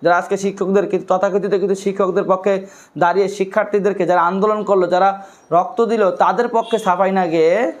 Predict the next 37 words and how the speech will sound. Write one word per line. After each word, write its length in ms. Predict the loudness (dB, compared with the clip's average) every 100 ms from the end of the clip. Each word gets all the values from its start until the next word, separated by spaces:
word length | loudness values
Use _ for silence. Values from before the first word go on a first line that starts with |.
| -16 _ -8
আপনারা 360 | -6 0 0 0
সাফাই 340 | -2 0 0
গাচ্ছেন 300 | 0 -2 -2
ওই 140 | -2
সমস্ত 280 | -2 -2 -2
শিক্ষকদের 520 | -4 -4 -4 -2 -2 -2 -8 _ _ _ -2
পক্ষে। 600 | -2 -2 -6 -6 -10 _ -8
আচ্ছা, 200 | -8 -4
কিছু 200 | -2 0 0
ভুল 180 | 0 0
ত্রুটি 200 | 0 2
আছে, 280 | 2 0 -4 -6 -8 _
সেটা 160 | -6
তো 100 | -4
থাকবেই, 460 | -4 -4 -2 -2 -4 -6 -14 -20 _
কিন্তু 240 | -2 0 2
আমার 340 | 2 2 0 0
ভুল 240 | 0 0 0
ত্রুটির 260 | -2 0
একটা 220 | 0 0
পরিমাণ 460 | 0 0 0 0 0 0
দেখতে 280 | -2 0 0
হবে। 300 | 0 0 -2 -4 -12 -20 -4
আমি 240 | 0 0 0
যদি 260 | -2 -2 0 0 0
এক 140 | -2 -2
টুকরা 300 | -4 0 0
গোবর, 520 | 0 0 0 2 0 -2 -8 -20 -6
এটা 120 | -6
যদি 200 | -2 -2
গ্লাসে 380 | 0 0 0 0 -2
রাখি, 160 | 0
এই 80 | -2
পানি 220 | -2 -2
কেউ 140 | -4 -4
খাবে 280 | -2 -2
না। 120 | -2